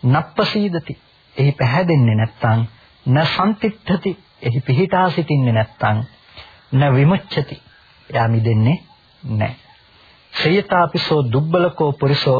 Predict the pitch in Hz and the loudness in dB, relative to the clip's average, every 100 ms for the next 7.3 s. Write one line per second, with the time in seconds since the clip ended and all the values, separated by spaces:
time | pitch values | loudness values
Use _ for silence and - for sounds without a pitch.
0 | - 135 151 135 131 127 127 123 113 - | 0 0 2 2 2 2 -2 0 -2 -2
1 | 113 107 - - 123 120 120 117 110 110 | -6 -4 -10 -6 -2 0 0 0 0 0
2 | 127 143 131 120 113 123 - 113 - - | 2 2 2 0 -2 -4 -2 -4 -4 -12
3 | - _ - 120 117 117 110 - 113 104 | -14 _ -2 0 2 2 0 -2 -4 -4
4 | - - 123 127 - 113 117 - 117 127 | -6 -4 -2 -2 -2 -2 -2 -2 -4 0
5 | 123 120 117 117 110 107 117 117 110 107 | 0 0 -2 -2 0 0 2 0 -2 -6
6 | - - _ _ - 123 123 127 117 110 | -8 -20 _ _ -2 -2 -2 -2 -2 -2
7 | 107 110 107 | -2 -4 -4